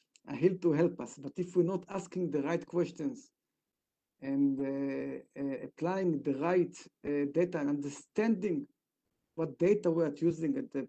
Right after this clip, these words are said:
problem with the data, then all the models and all the softwares in the, in the world will not help us.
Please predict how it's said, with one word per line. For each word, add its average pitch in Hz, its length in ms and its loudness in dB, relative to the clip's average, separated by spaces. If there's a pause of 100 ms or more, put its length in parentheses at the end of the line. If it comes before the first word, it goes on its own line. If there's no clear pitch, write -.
(160)
problem 196 320 -2
with 156 160 -4
the 151 80 -2
data, 127 420 -4 (760)
then 143 160 2
all 170 120 2
the 190 140 4
models 185 560 2 (220)
and 139 160 0
all 170 100 2
the 165 140 -4
softwares 170 600 -4
in 147 220 0
the, 139 580 -2 (240)
in 156 80 -2
the 151 120 0
world 156 260 0
will 147 80 0
not 175 200 0
help 143 220 -4
us. - 220 -16